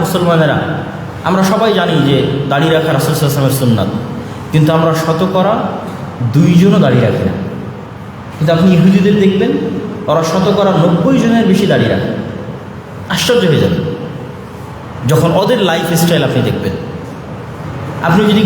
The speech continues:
খ্রিস্টানদের সাথে মিশেন ইউরোপ আমেরিকায়, সাদা চামড়ার যারা খ্রিস্টানদের সাথে মিশবেন,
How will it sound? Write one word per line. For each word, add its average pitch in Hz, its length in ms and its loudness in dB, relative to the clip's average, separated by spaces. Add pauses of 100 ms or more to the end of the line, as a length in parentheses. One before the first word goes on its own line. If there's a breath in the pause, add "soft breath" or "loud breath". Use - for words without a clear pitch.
খ্রিস্টানদের 208 540 4
সাথে 208 180 2
মিশেন 190 340 4
ইউরোপ 185 240 4 (100)
আমেরিকায়, 180 360 0 (480)
সাদা 165 200 2
চামড়ার 160 380 2
যারা 160 160 2
খ্রিস্টানদের 156 420 0
সাথে 160 140 0
মিশবেন, 160 260 0